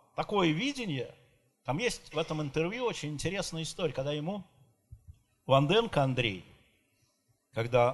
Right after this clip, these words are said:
Путин говорит, что я считаю, что м-, русские и украинцы один народ, а Андрей ему говорит: «Ну, на Украине так не нравится, когда так говорят». Он говорит: «Ну, не, я не знаю, что там нравится, не нравится, подожди». Вот это и есть история. Гл-, мне кажется, что вот это самое главное.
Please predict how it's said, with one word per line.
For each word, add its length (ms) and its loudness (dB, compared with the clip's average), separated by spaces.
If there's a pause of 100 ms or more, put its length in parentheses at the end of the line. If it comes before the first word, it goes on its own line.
(120)
Путин 280 -4
говорит, 240 -2
что 160 -8
я 40 -6
считаю, 300 -4
что 240 -8
м-, 220 -12
русские 400 -8
и 20 -8
украинцы 460 -8
один 280 -12
народ, 280 -4 (1200)
а 680 -4
Андрей 240 -2
ему 160 -2
говорит: 400 0
«Ну, 120 -6
на 120 -6
Украине 580 -6
так 260 -12
не 80 -2
нравится, 500 0
когда 200 -14
так 180 -16
говорят». 340 -12
Он 80 -14
говорит: 200 -14
«Ну, 100 -4
не, 140 0
я 160 6
не 80 2
знаю, 300 4
что 100 -6
там 160 -4
нравится, 420 2
не 100 -6
нравится, 360 -4
подожди». 500 -14 (1400)
Вот 140 -2
это 160 2
и 60 2
есть 320 -2
история. 420 0
Гл-, 180 2
мне 120 4
кажется, 180 6
что 100 2
вот 120 2
это 180 -2
самое 420 2
главное. 480 0